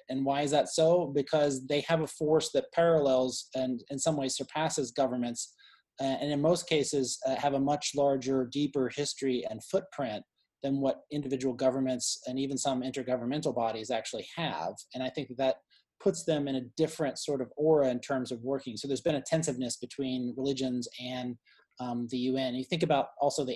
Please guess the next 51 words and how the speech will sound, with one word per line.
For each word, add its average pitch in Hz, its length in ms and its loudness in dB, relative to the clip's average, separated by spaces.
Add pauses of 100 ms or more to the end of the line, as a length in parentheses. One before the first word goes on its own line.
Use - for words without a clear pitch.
age 151 180 2
of 127 100 0
it. 113 40 -2
You're 131 100 -4
talking 131 160 -2
about 127 120 -2
an 117 60 -4
institution 135 420 -4
that's, 113 100 -6
like, 123 120 -4
seventy-five 123 420 -2
years 120 200 -4
old, 175 280 6
and 151 60 -4
you're 135 80 -4
talking 135 180 -2
about 127 180 0
religions 139 400 0
that 120 100 -6
are 110 120 -2
hundreds 135 260 -2
of 131 60 -2
years 131 240 0
old 120 220 0
or 104 80 -4 (100)
thousands 131 360 -2
of 123 100 -6
years 123 280 -6
old. 117 260 -6 (540)
So 117 240 -8 (420)
a 165 60 6
Religion, 190 560 6
uh, 151 280 4
Counts 160 260 2
report 147 380 4
in 135 100 0
two 151 120 -2
thousand 135 340 4
and 123 200 -2
two, 139 440 2
uh, 135 260 2
titled 139 380 2
Religion 156 300 4
and 139 100 0
Public 139 260 0
Policy 135 420 2
at 120 100 -2
the 127 80 -2
U 131 180 2
N 131 220 0
found 131 280 -2